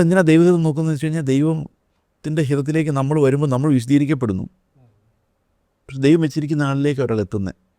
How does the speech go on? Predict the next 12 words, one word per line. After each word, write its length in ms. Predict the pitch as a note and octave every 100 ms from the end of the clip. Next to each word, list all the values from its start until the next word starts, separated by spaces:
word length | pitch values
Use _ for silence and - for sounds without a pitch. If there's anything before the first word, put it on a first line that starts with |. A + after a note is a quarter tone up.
| _ _ -
but 120 | C3 -
പല 100 | A#2+ C3+
വഴികളിലൂടെ 420 | B2 A2+ A2+ A#2 G#2+
ആണെന്നുള്ളതേ 340 | F#2+ F#2 F2+ -
ഉള്ളൂ. 120 | - _ _ _ _ -
അപ്പോൾ 120 | D3 C3
ദൈവത്തിൻ്റെ 340 | C#3+ D#3+ F#3 C#3
ഉദ്ദേശം 420 | B2+ E3+ D#3 G3+ - -
എല്ലാം 200 | C#3+ E3 D#3 _ _
പെർഫെക്റ്റ് 380 | C#3 B2+ D#3+ -
ആയിട്ട് 180 | D#3 D3
വെച്ചിട്ടുണ്ട്. 400 | B2+ - C3 A2